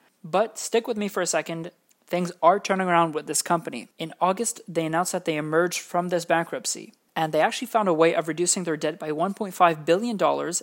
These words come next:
and they secured fifty million dollars in cash, giving the company a leverage ratio of approximately three point five X net debt to ebitda. So there's the downside, pretty much. But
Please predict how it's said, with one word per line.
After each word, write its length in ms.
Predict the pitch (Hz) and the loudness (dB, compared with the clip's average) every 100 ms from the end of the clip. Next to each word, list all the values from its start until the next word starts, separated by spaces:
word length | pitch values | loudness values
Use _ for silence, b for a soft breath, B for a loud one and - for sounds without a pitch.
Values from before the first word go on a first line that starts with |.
| - | -6
and 160 | 165 | -6
they 80 | 175 | -2
secured 400 | 175 175 175 160 | -2 -2 -4 -4
fifty 340 | - 220 - 214 | 0 -2 0 -4
million 300 | 202 185 156 | -2 -2 0
dollars 280 | 151 147 | 0 0
in 100 | 143 | -6
cash, 440 | - 160 113 - - b b b | -2 -2 -2 -6 -12 b b b
giving 240 | 190 247 277 | 0 0 -2
the 80 | 214 | 0
company 400 | 190 180 196 - | 2 2 -2 -2
a 100 | 156 | 2
leverage 360 | 202 220 185 | 2 2 -4
ratio 360 | 160 156 170 165 | -4 -2 0 0
of 180 | 160 160 | -2 -6
approximately 600 | 170 175 - 190 185 165 | 0 0 0 -8 -10 -12
three 280 | - 190 | -6 -6
point 240 | 202 247 196 | -4 -6 2
five 280 | 190 185 165 | 4 6 6
X 260 | 160 - - | 2 0 -10
net 300 | 156 190 190 | -2 -2 0
debt 180 | 170 165 | -2 -2
to 100 | - | -4
ebitda. 380 | 151 165 117 - - _ _ - | -4 -4 -4 -8 -20 _ _ -14
So 240 | - 180 165 | -2 0 0
there's 260 | 196 233 | -2 -2
the 120 | 180 | -2
downside, 580 | 151 165 175 143 120 120 | 0 0 0 -2 -4 -6
pretty 160 | 143 139 | -10 -10
much. 320 | 123 139 - B B B | -8 -10 -14 B B B
But 280 | 151 131 | -2 -2